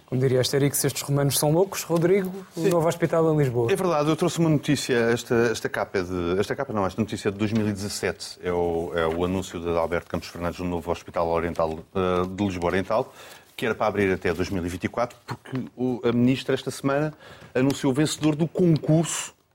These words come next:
Speaker 2: ah, para a construção do novo, para a construção não, para a P P P do novo Hospital de Lisboa Oriental. A, a diferença são só cinco anos, isso <laughs> quer dizer, quer dizer, meteu-se a pandemia no meio, mais a guerra, quer dizer, quem nunca foi apanhado,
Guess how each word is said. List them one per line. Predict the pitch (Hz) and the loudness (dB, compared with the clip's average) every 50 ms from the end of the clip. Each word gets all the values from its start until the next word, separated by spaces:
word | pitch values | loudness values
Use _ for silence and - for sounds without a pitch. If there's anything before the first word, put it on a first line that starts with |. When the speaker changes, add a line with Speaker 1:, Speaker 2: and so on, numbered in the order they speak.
| - | -2
Speaker 2:
ah, | 131 131 127 123 123 117 113 101 - - | 0 2 2 2 2 0 0 -4 -6 -4
para | 117 104 104 110 | 0 0 0 0
a | 107 - | 0 -2
construção | - 120 - - 123 113 | -4 -4 -2 -2 -2 0
do | 107 110 | 2 2
novo, | 113 117 113 104 92 92 85 90 92 | 2 2 2 0 0 -4 -6 -6 -6
para | 92 - 98 92 | -6 -4 -4 -4
a | |
construção | 92 - 127 - - 147 | -2 -4 -6 -4 -2 -2
não, | 135 107 104 104 - - - - _ | -2 -2 -2 -4 -6 -14 -20 -14 _
para | - 117 | -6 -6
a | 110 | -6
P | - - - 196 | -4 -2 -2 -2
P | 190 - 180 151 | 0 0 -2 -2
P | - - 127 123 139 | 0 0 0 0 0
do | 147 131 120 127 | -2 -2 0 2
novo | 131 135 131 123 120 117 120 123 127 | 2 4 2 2 0 -2 -2 0 0
Hospital | 131 131 - - 139 - - 113 110 110 - - - - - - - | 0 -2 -2 -4 -4 0 0 0 0 0 -2 -6 -20 -20 -10 -2 0
de | 123 | 2
Lisboa | 120 117 110 117 117 117 | 2 2 2 2 2 2
Oriental. | 120 123 120 113 - 92 85 - - - - - - - - | 2 2 0 0 0 -2 -2 -4 -8 -18 -18 -18 -14 -6 -4
A, | 110 - - 120 | -2 -2 0 2
a | |
diferença | 120 139 135 - 147 135 - - | 0 0 0 0 -2 -2 -2 -4
são | 113 - 110 98 | -6 -6 -6 -6
só | - - 82 | -2 -2 -4
cinco | - - 92 92 - - 104 | -2 -2 -6 -6 -4 -2 -2
anos, | 160 220 190 - | -2 -2 -2 -4
isso | - 87 78 73 - - - - - - | -6 -8 -8 -8 -14 -14 -12 -10 -6 -6
<laughs> | - - | -4 -4
quer | 151 | -4
dizer, | - - - - | -4 -4 -6 -8
quer | - - - - | -8 -8 -6 -6
dizer, | 113 92 104 95 | -4 -4 -4 -4
meteu-se | 95 101 - - 104 - | -4 -4 -4 -4 -6 -6
a | 95 | -4
pandemia | - 101 95 95 92 95 | -4 -2 -2 0 -2 -2
no | 95 | -2
meio, | 87 85 92 113 110 | -2 -2 -2 -2 -2
mais | 90 85 85 | -2 -2 -2
a | 92 | -2
guerra, | 78 87 95 90 92 | 0 0 -2 -2 -4
quer | 87 - 90 | -6 -6 -4
dizer, | 87 87 | -4 -4
quem | 82 - 110 | -2 0 2
nunca | 107 113 117 123 123 113 - 101 | 4 4 6 4 4 2 0 -2
foi | - - 95 | -2 -4 -6
apanhado, | - 107 98 95 95 98 | -4 -4 -2 -2 -2 -2